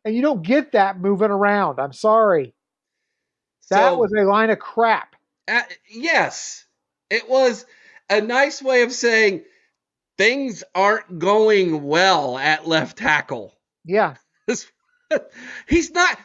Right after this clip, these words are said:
Speaker 2: no coach is gonna come to the podium and say, "Boy, we're looking bad at left tackle. We need to make a change."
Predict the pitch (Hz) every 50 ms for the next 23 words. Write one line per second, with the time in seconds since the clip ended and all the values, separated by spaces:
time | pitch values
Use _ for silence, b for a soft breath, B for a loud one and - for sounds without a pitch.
0 | _ - 226 294 359 403 - - - 262 349 359 339 254 180 156 - - - -
1 | - - _ _ _ _ _ - 269 240 202 - - 294 277 277 277 - 302 339
2 | 349 349 349 302 311 285 - - 311 349 381 359 311 240 165 131 117 107 101 -
3 | _ _ _ _ _ _ _ _ _ _ - 220 269 277 254 240 - - - 359
4 | 349 320 254 180 135 110 101 - _ _ _ _ _ _ _ _ _ _ _ _
5 | _ _ 151 170 165 165 185 214 226 220 - - 143 123 123 117 170 170 180 175
6 | 156 143 139 143 147 139 135 - - - 143 135 123 - - 113 104 - _ _
7 | _ _ 135 160 185 185 170 147 139 143 135 117 110 - 139 127 113 107 101 -
8 | - -